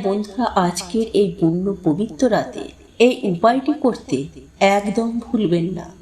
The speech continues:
বন্ধুরা, আজ রাতে এক চিমটি লবণ নিয়ে চুপচাপ একটি লাল কাপড়ের মধ্যে মুড়ে রেখে দিন বাড়ির এই স্থানে। আর দেখুন এর চমৎকার। হ্যাঁ বন্ধুরা, আপনারা একেবারে ঠিকই শুনেছেন। আজ যদি আপনারা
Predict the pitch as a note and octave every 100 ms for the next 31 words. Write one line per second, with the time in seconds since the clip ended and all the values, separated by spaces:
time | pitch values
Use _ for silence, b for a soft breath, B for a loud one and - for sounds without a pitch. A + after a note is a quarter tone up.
0 | - G3 G#3 A3+ B3 C4+ - - F#3+ G#3+
1 | C4+ - - B3 C4+ C4 - F3+ F#3 F3
2 | A#3+ A3+ A3 G3 C#3 C#3+ D3 G#3+ A#3 F3
3 | - - - - - C4 C4+ - D4 -
4 | G#3 - A3+ F#3 E3 F3+ E3 E3+ D3 -
5 | G3 A#3 B3 B3 - A#3+ G3 D3+ - -
6 | - F#3+ F#3 A#3 C#4 C#4 B3+ B3 G3 E3+
7 | E3+ G3 G#3 - F#3 F#3 - F3 - -
8 | D#3+ - - - G3+ A3+ G3 G3+ G3+ -
9 | A#3 - F3 F#3 F#3 - D3+ F3+ A3 -
10 | C#3 - D#3 - - - G3+ A3+ A#3+ A#3
11 | F3 E3+ C#3+ - F#3+ F#3+ G#3 G#3 G#3+ F3+
12 | E3+ G3 F#3+ F#3+ - E3+ A#3+ B3 A3+ D3+
13 | - - - - - - A3 A#3+ G#3 B3
14 | C4 F#3+ F#3 F#3 A#3 G#3+ D3+ -